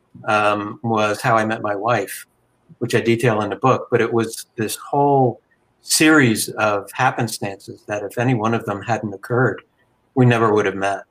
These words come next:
Um, sort of like Sliding Doors, if you've ever seen that movie, um,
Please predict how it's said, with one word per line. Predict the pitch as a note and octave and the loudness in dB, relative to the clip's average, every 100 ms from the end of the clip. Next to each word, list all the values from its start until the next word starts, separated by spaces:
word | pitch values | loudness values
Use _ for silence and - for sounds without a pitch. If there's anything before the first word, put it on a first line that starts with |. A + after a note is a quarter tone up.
| _ _ - | _ _ -12
Um, | A2+ G2+ G2+ F#2+ - _ _ _ | -8 -8 -10 -16 -20 _ _ _
sort | - D#3 | 0 2
of | D3 | 4
like | A#2 G#2+ - | 2 0 -2
Sliding | - A#2+ A2+ A2 | 0 0 2 0
Doors, | A2+ A2+ A2 | 2 2 0
if | G2+ - | -6 -12
you've | G#2+ | -10
ever | G#2 G2 | -10 -10
seen | - A2 G#2 | -8 -8 -6
that | G2+ G2+ | -8 -6
movie, | A2+ A2+ G2+ F2+ _ _ _ _ - | -4 -4 -4 -10 _ _ _ _ -8
um, | G2+ G2+ G#2 | -6 -4 -8